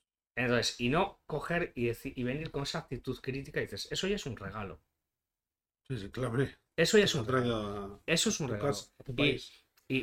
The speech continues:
Speaker 1: y, y, y, y, y tienes que respetarlo. Y, eh, lo que hace falta es ir con, con ilusión y con mucho respeto. Porque, claro, porque al final, ¿tú cuántas veces has estado en ese país ¿Cuántas veces has comido esa cocina?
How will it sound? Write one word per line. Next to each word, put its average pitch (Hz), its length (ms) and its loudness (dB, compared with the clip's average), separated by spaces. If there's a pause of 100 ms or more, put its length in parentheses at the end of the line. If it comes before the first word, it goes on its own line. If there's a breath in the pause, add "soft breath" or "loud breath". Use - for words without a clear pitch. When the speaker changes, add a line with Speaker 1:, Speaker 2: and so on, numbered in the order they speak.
(200)
Speaker 1:
y, 135 400 4
y, 123 320 2
y, 131 300 4
y, 113 680 0
y 107 40 -8
tienes 117 320 -2
que 214 100 0
respetarlo. 156 880 -2
Y, 107 240 -4
eh, 107 360 -6 (200)
lo 123 120 -4
que 131 80 -4
hace 147 120 -2
falta 165 200 -2
es - 160 2
ir 180 180 6
con, 117 300 0
con 113 200 -2
ilusión 123 640 2 (200 loud breath)
y 117 140 -4
con 101 220 -2
mucho 120 200 -2
respeto. 143 560 -2
Porque, 95 480 -8
claro, 117 260 -4
porque 107 260 -4
al - 40 -10
final, 113 420 0 (720 loud breath)
¿tú 190 140 2
cuántas 160 300 2
veces 110 240 -2
has 104 60 0
estado 107 220 -4
en 104 80 -2
ese 104 140 -6
país 123 540 -2 (280)
¿Cuántas 143 300 4
veces 135 180 4
has 120 120 2
comido 123 460 4 (200 loud breath)
esa 127 220 2
cocina? 120 480 -4